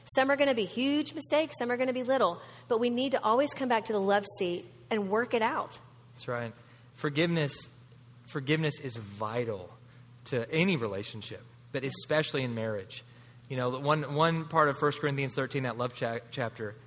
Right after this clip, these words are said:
Speaker 2: maybe the most difficult part, it says, "Love keeps no record of wrongs."
Speaker 1: Mm-hmm.
Speaker 2: Can you imagine a marriage where you just don't keep score? You don't bring up, you know, the sins or mistakes of the past, that there truly is grace extended.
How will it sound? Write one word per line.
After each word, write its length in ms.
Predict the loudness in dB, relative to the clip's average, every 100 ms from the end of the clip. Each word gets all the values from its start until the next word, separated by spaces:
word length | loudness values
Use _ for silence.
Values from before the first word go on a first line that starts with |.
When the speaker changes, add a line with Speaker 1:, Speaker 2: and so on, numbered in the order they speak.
| 0
Speaker 2:
maybe 160 | 2
the 60 | 2
most 200 | 0 0
difficult 440 | 0 0 -4 -4
part, 200 | -4 -6
it 100 | -4
says, 220 | -4 -4
"Love 420 | 0 4 4 2 -2 -14 -18 -8
keeps 420 | -4 -4 -4 -2
no 220 | 0 0
record 400 | 2 0 0 -4
of 120 | -4
wrongs." 520 | -2 -4 -6 -10 -14 -12
Speaker 1:
Mm-hmm. 380 | -14 -14 -16 -16 -20 -20 -6
Speaker 2:
Can 140 | 0
you 100 | 2
imagine 680 | 4 4 4 4 2 -2 -2
a 80 | -4
marriage 560 | 0 2 2 0 -4 -2
where 340 | 2 2 0 -8
you 140 | -12
just 220 | -8 -4 -2
don't 180 | -2
keep 180 | -2 -8
score? 460 | -8 -8 -6 -8 -10 -20 -20 -20 -20 -20 -10
You 160 | -2
don't 360 | 4 4 4 -2
bring 300 | 0 0 2
up, 320 | 2 2 -2 -16 -20 -20 -20 -8
you 100 | -4
know, 200 | -2 -2
the 180 | -4 -10
sins 320 | -2 0 0
or 40 |
mistakes 360 | -2 0 -2 -2
of 60 | -8
the 60 |
past, 360 | -6 -4 -4 -6
that 80 | -4
there 100 | -4
truly 480 | -4 0 2 2
is 160 | 0 -4
grace 560 | -4 -2 0 -2 -6 -10 -10
extended. 680 | -10 -8 -2 -2 -2 -6